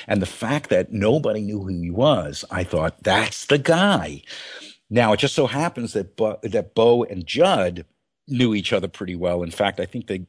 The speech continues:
got, had gotten involved in some movie deal that I don't know if it's happening or was meant to happen and didn't. But so I thought, "Okay, there's a connection."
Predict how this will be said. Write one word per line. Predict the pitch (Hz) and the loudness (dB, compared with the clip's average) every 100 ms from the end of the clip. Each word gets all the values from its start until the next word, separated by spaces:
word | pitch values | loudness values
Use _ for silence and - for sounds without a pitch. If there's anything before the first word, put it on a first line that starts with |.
| 107 | -10
got, | - - | -8 -6
had | 107 | -4
gotten | 101 90 | -2 -2
involved | 95 92 95 87 | 0 2 2 2
in | |
some | 80 82 85 82 | -6 -6 -6 -8
movie | 87 101 104 87 | -6 -4 -2 -2
deal | 90 87 82 | 0 0 2
that | 82 - _ - | 0 -4 _ -4
I | 95 | 0
don't | 95 | 0
know | 87 | -2
if | 95 104 | -6 -6
it's | 95 _ - | -8 _ -12
happening | - 95 95 87 92 | -8 -6 -6 -6 -6
or | 92 85 85 | -4 -4 -6
was | 80 87 85 | -4 -4 -2
meant | 98 95 | -4 -4
to | |
happen | 82 82 - 80 | -6 -6 -6 -8
and | 87 | -2
didn't. | 85 160 98 | 4 4 4
But | 95 101 90 - - - | 4 2 2 -8 -12 -12
so | - 104 | 2 4
I | 104 | 6
thought, | 113 | 6
"Okay, | 110 117 104 | 4 2 -2
there's | 104 113 | -2 -4
a | 120 | -6
connection." | 120 98 95 98 92 | -4 -4 -4 -4 -4